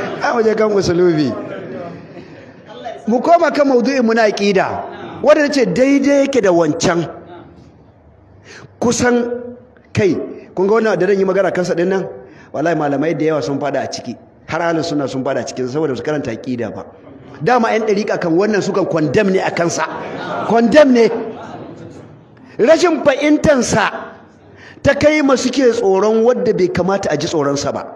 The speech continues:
Saboda rashin fahimtarsa. Sai suka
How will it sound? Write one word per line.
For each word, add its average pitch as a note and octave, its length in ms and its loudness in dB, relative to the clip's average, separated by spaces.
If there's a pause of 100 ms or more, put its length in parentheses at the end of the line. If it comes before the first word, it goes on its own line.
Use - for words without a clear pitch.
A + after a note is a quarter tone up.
(1800)
Saboda F#3+ 280 0
rashin E3 160 -2
fahimtarsa. D3+ 500 -4 (960)
Sai A3+ 160 0
suka A3+ 160 0